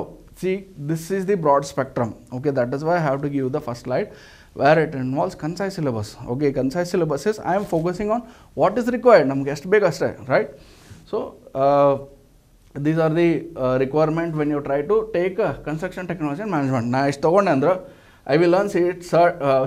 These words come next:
ಸಿ ಪಿ ಎಮ್ and pert. Construction equipment ಓದ್ತೇನ್ರಿ. Construction economy and miscellaneous topics. Miscellaneous which are related to construction economy. Okay? So, in today's era, finance ಅಂದ್ರೆ ಭಾರಿ ಇಂಪಾರ್ಟೆಂಟ್ ಆಗ್ಬಿಟ್ಟಿದೆ. There are many softwares.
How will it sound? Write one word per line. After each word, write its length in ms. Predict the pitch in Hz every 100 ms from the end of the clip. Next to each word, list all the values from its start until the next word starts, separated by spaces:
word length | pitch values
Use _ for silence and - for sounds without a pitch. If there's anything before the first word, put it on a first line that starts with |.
| 135
ಸಿ 80 | 156
ಪಿ 60 | 175 175
ಎಮ್ 80 | 185
and 100 | 180
pert. 240 | 151 139 123 - - - - - - -
Construction 360 | 160 180 190 196 170
equipment 360 | 165 165 170 160
ಓದ್ತೇನ್ರಿ. 340 | 151 139 123 - 147
Construction 360 | 165 190 185 160
economy 360 | 151 151 151 160
and 80 | 165 151
miscellaneous 400 | 131 135 127 127
topics. 240 | 117 113 -
Miscellaneous 480 | 156 196 196 185 202 180
which 140 | 165 185
are 60 | 156
related 280 | 175 180 196
to 40 | 220
construction 520 | 160 160 151 160 143 - 123
economy. 320 | 123 113 107 - - - - 123
Okay? 180 | 156 147 - - - _ _ -
So, 80 | 185 202 - - - 160
in 60 | 170
today's 280 | 160 175 170 170
era, 160 | 170 143 147 139
finance 360 | 139 160 165 165
ಅಂದ್ರೆ 180 | 170 160 135
ಭಾರಿ 160 | 135 147
ಇಂಪಾರ್ಟೆಂಟ್ 320 | 143 147 151 147
ಆಗ್ಬಿಟ್ಟಿದೆ. 320 | 139 135 127 135
There 100 | 139
are 80 | 135
many 140 | 139 147
softwares. 300 | 147 139 127